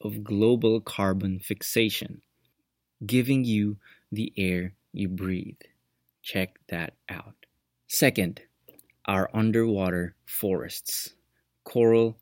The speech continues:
reefs. Coral reefs occupy only zero point one percent of the Earth's surface, yet twenty-five percent of all marine life call it home.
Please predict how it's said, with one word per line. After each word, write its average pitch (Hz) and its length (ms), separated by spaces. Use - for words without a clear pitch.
reefs. - 720
Coral 165 320
reefs 110 400
occupy 98 600
only 120 340
zero 120 480
point 117 460
one 95 580
percent - 600
of 95 160
the 101 180
Earth's - 380
surface, - 720
yet 110 440
twenty-five 131 720
percent 101 540
of 110 300
all 127 280
marine 117 380
life 90 400
call 87 340
it 92 200
home. 98 380